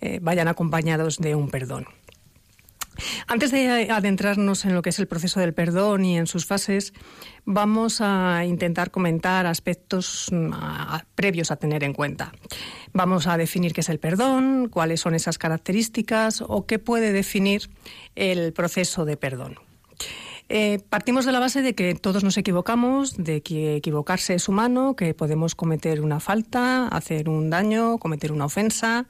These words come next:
eh, y, mm, yo creo que en este punto que levante la mano quien no haya hecho alguna, algún daño, querer, queriendo o sin querer.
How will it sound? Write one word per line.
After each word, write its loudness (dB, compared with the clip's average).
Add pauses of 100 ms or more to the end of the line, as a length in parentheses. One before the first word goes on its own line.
(520)
eh, 2 (360)
y, 0 (720)
mm, 2
yo 0
creo 0
que -2
en 2
este -2
punto 0
que 0
levante 0
la 2
mano 2
quien 0
no 2
haya 2
hecho 0
alguna, 2 (380)
algún 2
daño, 0 (200)
querer, 0 (300)
queriendo 0
o 2
sin 0
querer. -8